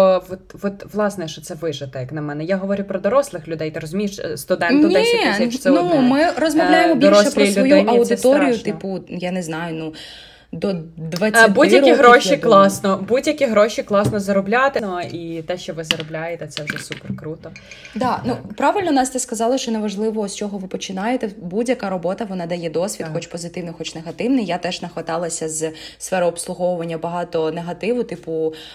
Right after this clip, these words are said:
Speaker 2: ем, ну, багато якихось, е,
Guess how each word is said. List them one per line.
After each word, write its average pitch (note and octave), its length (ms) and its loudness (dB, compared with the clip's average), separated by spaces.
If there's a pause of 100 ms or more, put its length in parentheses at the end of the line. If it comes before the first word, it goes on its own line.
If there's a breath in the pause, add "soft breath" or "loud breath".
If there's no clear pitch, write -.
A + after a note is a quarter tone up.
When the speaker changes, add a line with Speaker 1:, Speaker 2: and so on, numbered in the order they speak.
(140)
Speaker 2:
ем, E3+ 480 -8 (480)
ну, F#3 220 -8
багато F#3+ 400 -4
якихось, F#3 520 -8
е, E3 300 -6